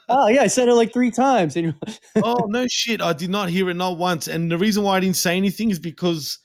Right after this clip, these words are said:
Speaker 2: funny enough, on the recording, right, it will come
Speaker 1: Yeah.
Speaker 2: up like you weren't breaking up. But right now, I didn't hear you not say it, not once.
Speaker 1: I didn't come up with it myself. I saw a couple people on Twitter say it.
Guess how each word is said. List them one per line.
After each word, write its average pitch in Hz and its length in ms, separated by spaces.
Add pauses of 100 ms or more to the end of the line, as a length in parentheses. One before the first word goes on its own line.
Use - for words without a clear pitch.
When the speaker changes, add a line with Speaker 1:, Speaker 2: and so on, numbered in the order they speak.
(160)
Speaker 2:
funny 202 300
enough, 185 460 (580)
on 220 160
the 202 100
recording, 170 640
right, 208 300 (500)
it 160 80
will 170 120
come 170 200
Speaker 1:
Yeah. 143 120
Speaker 2:
up 165 120
like 160 160 (140)
you 147 100
weren't 175 220
breaking 151 360
up. 139 300 (400)
But 151 120
right 180 200
now, 185 280
I 160 120
didn't 165 280
hear 165 240
you 156 260
not 170 240
say 175 320
it, 160 200
not 156 280
once. 147 460 (840)
Speaker 1:
I 190 160
didn't 254 240
come 208 200
up 208 120
with 202 120
it 190 40
myself. 175 480
I 151 80
saw 170 220
a 156 60
couple 160 240
people 165 300
on 135 140
Twitter 160 300
say 127 240
it. 110 120